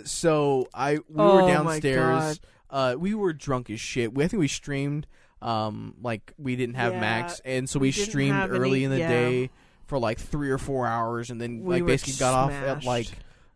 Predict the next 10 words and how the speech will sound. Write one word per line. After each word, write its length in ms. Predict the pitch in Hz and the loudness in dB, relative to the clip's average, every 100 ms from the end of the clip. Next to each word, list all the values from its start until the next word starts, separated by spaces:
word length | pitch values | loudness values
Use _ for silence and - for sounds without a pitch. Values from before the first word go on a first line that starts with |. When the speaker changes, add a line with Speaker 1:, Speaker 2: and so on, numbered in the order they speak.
| - | -10
Speaker 1:
uh, 140 | 107 143 | -10 0
got 200 | 147 131 | 2 4
off 180 | 135 151 | 2 -2
at, 100 | 123 | -4
like, 320 | 110 - - _ _ | -6 -6 -20 _ _
eight, 460 | 98 113 143 - - - _ - | -14 -14 -14 -16 -20 -20 _ -6
and 160 | 143 | -4
we're 120 | 143 | -2
just 360 | 123 127 - - - | -2 -6 -8 -10 -2
fucked. 440 | 160 135 - - | 0 -2 -6 -20